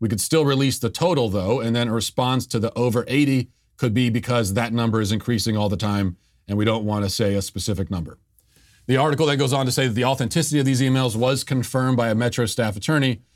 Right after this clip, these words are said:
So what do we have here? We have a Democratic mayor shutting down bars and restaurants, putting thousands of people out of work, ruining countless lives, eviscerating the local economy, and all on a false premise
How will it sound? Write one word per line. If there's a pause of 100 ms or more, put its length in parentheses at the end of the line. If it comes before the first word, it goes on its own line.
(800)
So
what
do
we
have
here?
We
have
a
Democratic
mayor (1200)
shutting
down
bars
and
restaurants, (480)
putting
thousands
of
people
out
of
work, (360)
ruining
countless
lives, (100)
eviscerating
the
local
economy, (1000)
and
all
on
a
false
premise